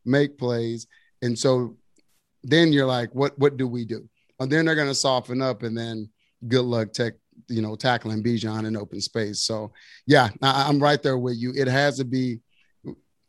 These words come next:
ultimately, balance is said, and it's pretty cliche, but at the end of the day, whatever's working needs to work very, very well. And getting that confidence,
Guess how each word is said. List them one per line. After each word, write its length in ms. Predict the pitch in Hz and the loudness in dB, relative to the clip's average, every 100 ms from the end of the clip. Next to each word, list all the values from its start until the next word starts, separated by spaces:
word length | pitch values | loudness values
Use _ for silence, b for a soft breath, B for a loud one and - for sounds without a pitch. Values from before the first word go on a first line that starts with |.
| _ _ _ 208 | _ _ _ 4
ultimately, 440 | 196 - 135 123 | 4 4 0 0
balance 600 | 113 160 180 175 151 - | 2 4 4 0 -4 -8
is 180 | 139 - | -6 -2
said, 460 | - - 127 139 151 | -2 0 0 0 0
and 120 | 131 | -2
it's 100 | 120 - | -4 -2
pretty 260 | 135 127 | 0 0
cliche, 720 | - 113 107 - 107 120 - - b b - | -4 -8 -6 -6 -6 -6 -8 -12 b b -6
but 220 | 120 120 139 | 0 0 0
at 120 | 123 | -2
the 160 | 135 | 0
end 140 | 143 131 | 2 2
of 80 | 110 | 0
the 60 | |
day, 480 | 104 127 123 113 117 117 _ _ _ _ _ - - _ - | -2 0 0 -2 -8 -16 _ _ _ _ _ -20 -20 _ -4
whatever's 560 | 127 131 151 165 185 | 2 4 4 4 0
working 520 | 175 165 - 113 110 104 | 2 0 0 -6 -6 -2
needs 200 | 127 113 | -2 0
to 80 | 117 | -2
work 220 | 120 110 | -2 -4
very, 320 | 101 113 131 | -4 -2 -2
very 240 | 135 147 151 | 2 2 2
well. 340 | 143 127 - _ _ _ _ _ _ _ _ - | 0 -2 -8 _ _ _ _ _ _ _ _ 0
And 540 | 123 123 123 117 110 - _ _ - 107 | 2 4 2 0 -4 -10 _ _ -10 0
getting 260 | 139 147 | 2 4
that 180 | 135 127 | 2 0
confidence, 440 | 127 127 120 113 | -2 -2 -4 -8